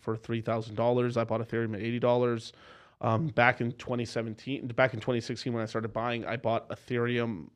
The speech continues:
I bought Ethereum basically at two, like, maybe four dollars. I bought Litecoin at, like, fifty cents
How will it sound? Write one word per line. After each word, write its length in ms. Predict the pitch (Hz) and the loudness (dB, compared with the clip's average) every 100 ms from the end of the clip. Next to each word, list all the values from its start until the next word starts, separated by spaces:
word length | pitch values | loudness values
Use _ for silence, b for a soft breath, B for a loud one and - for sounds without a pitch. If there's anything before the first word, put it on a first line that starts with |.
| _ | _
I 40 | 117 | -2
bought 240 | 123 113 | 0 0
Ethereum 300 | 127 120 123 | -2 0 0
basically 320 | 117 117 117 | 0 -2 -4
at 100 | 110 | -6
two, 300 | - 127 117 - | -6 -4 -4 -6
like, 160 | 117 113 120 | -8 -6 -4
maybe 160 | 120 | -4
four 420 | 113 - - 123 | -4 -12 -2 0
dollars. 500 | 123 127 143 147 143 B B B | 4 4 6 4 2 B B B
I 60 | 110 | 0
bought 160 | 113 | 2
Litecoin 580 | 110 120 117 113 113 110 | 2 0 -2 -4 -2 -4
at, 180 | 104 - | -6 -6
like, 160 | 110 - | -8 -4
fifty 300 | 120 - 110 | -6 -6 -12
cents 600 | - 117 120 113 - | -6 -4 -4 -6 -12